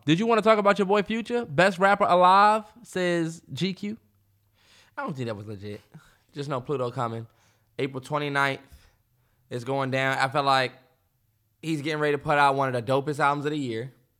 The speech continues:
Speaker 2: Just trying to just manifest that. I would love for Future to put out just a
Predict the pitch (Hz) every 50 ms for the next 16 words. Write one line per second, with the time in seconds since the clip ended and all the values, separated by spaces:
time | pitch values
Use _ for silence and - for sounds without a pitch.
0 | _ _ _ _ _ 131 123 - - 147 139 127 107 107 110 - 117 113 117 123
1 | 120 110 - - _ - 123 - - - _ - - - _ _ _ _ _ _
2 | _ _ _ _ - _ - 156 160 147 135 135 147 151 147 143 - 127 127 -
3 | 151 139 - 131 117 110 - - 143 131 113 113 104 110 107 - -